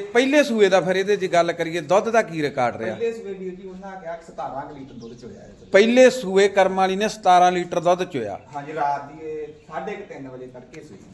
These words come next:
Speaker 1: ਸਾਢੇ ਕੁ ਤਿੰਨ ਵਜੇ ਦੀ ਇਹ ਮੰਨ ਲਓ ਸੂਈ ਆ।
Speaker 2: ਹਾਂਜੀ।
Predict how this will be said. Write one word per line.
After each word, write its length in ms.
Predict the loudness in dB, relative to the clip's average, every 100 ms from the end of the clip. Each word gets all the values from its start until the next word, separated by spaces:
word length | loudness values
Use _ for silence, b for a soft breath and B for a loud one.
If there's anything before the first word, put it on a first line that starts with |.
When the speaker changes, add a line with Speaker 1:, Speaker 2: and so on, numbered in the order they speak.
| -18 -14
Speaker 1:
ਸਾਢੇ 460 | 0 4 6 6 4
ਕੁ 100 | 2
ਤਿੰਨ 300 | 2 2 2
ਵਜੇ 280 | 2 2
ਦੀ 160 | 0 0
ਇਹ 380 | 4 6 4 2
ਮੰਨ 220 | -2 0 2
ਲਓ 140 | 0
ਸੂਈ 360 | -2 -4 2 4
ਆ। 100 | 4
Speaker 2:
ਹਾਂਜੀ। 400 | -2 -20 -20